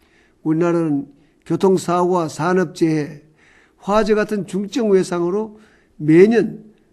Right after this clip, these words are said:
삼만 명 가까이 사망하는데, 이 중 삼분의 일은 신속한 치료만 있다면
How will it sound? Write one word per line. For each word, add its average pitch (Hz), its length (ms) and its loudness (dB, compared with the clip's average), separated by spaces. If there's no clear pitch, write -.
삼만 254 560 -2
명 240 200 -2
가까이 160 500 -8
사망하는데, 160 960 -4
이 190 120 -6
중 190 180 0
삼분의 185 460 0
일은 180 340 -2
신속한 277 640 -6
치료만 208 400 -2
있다면 175 600 -6